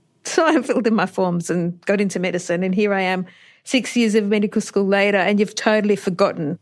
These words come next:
why you entered it. You're just sucked into the conveyor belt of the system and feeling really powerful because I can do all these things. And, and then realising the enormous cavernous gap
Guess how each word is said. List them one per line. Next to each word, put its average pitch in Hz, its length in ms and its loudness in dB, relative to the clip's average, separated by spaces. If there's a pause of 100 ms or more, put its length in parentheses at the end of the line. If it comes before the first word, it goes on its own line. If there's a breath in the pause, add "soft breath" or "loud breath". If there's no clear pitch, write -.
why 208 180 2
you 185 160 0
entered 202 260 2
it. 165 100 -2
You're 196 120 2
just 185 220 -6
sucked - 260 -4
into 190 180 0
the 180 100 -2
conveyor 185 360 0
belt 180 240 -2
of 175 100 -8
the 190 60 -8
system 180 500 -4
and 180 240 -2 (480)
feeling 202 280 0
really 190 100 0
powerful 190 580 -2
because 185 300 -2
I 190 40 -6
can 190 120 0
do 196 120 0
all 190 60 0
these 185 220 -4
things. 185 460 -2
And, 175 280 -4 (520)
and 233 180 2
then 233 240 4
realising 214 580 2
the 202 160 2
enormous 208 400 0
cavernous 220 800 -2 (140)
gap - 320 -2